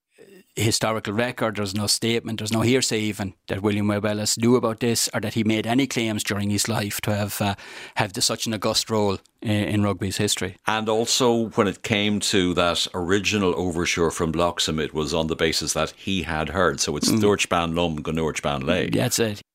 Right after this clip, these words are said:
Speaker 1: That's all it is. There's nothing, nothing to back it up whatsoever.
Speaker 2: Uh, the story, though, proves obviously very useful to rugby school and the sports authorities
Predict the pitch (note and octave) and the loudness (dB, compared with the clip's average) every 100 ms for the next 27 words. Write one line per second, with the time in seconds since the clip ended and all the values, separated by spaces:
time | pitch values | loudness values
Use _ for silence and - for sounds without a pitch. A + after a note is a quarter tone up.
0 | _ B2 A#2 A#2+ A#2 A2+ A#2 A#2+ G#2 G#2 | _ -4 -2 -2 0 0 0 0 0 0
1 | A#2 A#2 A#2+ G2+ - A2 A2+ G2 G2+ G2+ | 0 0 -2 -2 -2 0 -2 -4 -6 -6
2 | G2+ G2+ - F#2+ G2+ G#2+ G#2 - - - | -4 -4 -4 -2 -2 -2 -2 -6 -4 0
3 | A#2+ - B2 - - E3+ A3 A#3 A3 F#2+ | 0 0 0 2 4 6 6 4 2 0
4 | - E3 C3+ D3 B2 - - - E2+ - | 0 2 4 4 2 0 0 -4 0 0
5 | F3 D3+ D#2 D2 D2+ F2 F2 - E2 C2+ | -2 -2 0 0 2 2 2 0 -2 -4
6 | - F#2+ F2+ F2+ - F#2 G2 E2+ E2 - | 0 2 4 2 0 2 2 2 0 2
7 | - D3 F#3 C2 A#1+ - F#2 F#2 F#2 F2 | 2 2 0 0 -4 -2 0 0 0 -2
8 | F2+ - C3+ C#3+ C#3 - - - E2 C#2+ | -2 0 4 4 4 0 0 -2 0 0
9 | A#1 - C#2+ D2 - | -2 -4 -4 -2 -4